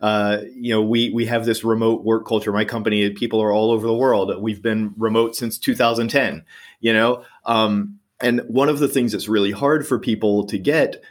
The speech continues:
that takes years for people to really get to change their work habits, is the difference between taking a day off and actually taking a vacation.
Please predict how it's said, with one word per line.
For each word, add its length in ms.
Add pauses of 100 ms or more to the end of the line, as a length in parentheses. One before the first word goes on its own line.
(100)
that 120
takes 240
years 400
for 140
people 240
to 80
really 280
get 280
to 80
change 320
their 120
work 220
habits, 380
is 260 (240)
the 80
difference 320
between 260
taking 320
a 60
day 320
off 400 (260)
and 120
actually 320
taking 300
a 60
vacation. 680